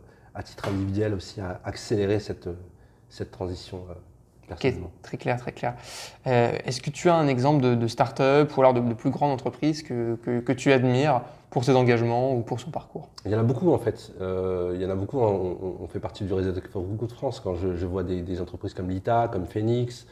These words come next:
Speaker 1: euh, tu parlais de Greeny, euh, j'adore ce qu'ils font, hein. C'est, c'est, c'est, c'est top. Euh, donc il y a, il y a, il y a,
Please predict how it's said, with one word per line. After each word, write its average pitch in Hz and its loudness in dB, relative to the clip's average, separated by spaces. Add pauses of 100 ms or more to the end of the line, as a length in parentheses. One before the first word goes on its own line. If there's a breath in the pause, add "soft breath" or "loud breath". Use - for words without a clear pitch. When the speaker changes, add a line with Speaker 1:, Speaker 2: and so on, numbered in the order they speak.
(420 soft breath)
Speaker 1:
euh, 90 -4
tu - -12
parlais 98 0
de 98 2
Greeny, 110 4
euh, 87 0
j'adore 92 -6
ce - -18
qu'ils 107 -6
font, 127 -2
hein. 95 -4
C'est, 90 -6
c'est, 90 -6
c'est, 92 -12
c'est 87 -10
top. 127 -4 (540 loud breath)
Euh, 92 -4
donc 92 -6
il 101 0
y - 0
a, 98 0
il 95 -2
y 95 -2
a, 95 -2
il 95 -4
y 92 -2
a, 90 -2